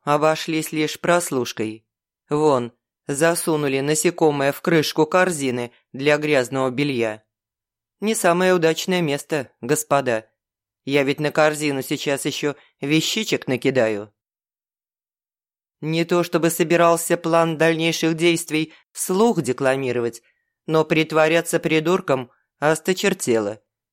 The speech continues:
Хочется реально расслабиться под струями воды –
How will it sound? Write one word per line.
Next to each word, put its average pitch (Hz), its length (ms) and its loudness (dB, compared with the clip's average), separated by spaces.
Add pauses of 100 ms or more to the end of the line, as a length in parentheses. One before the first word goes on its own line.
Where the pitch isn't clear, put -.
(240)
Хочется 208 580 -2
реально 175 400 2
расслабиться 170 800 0 (320)
под 147 220 0
струями 170 480 2
воды – 127 540 0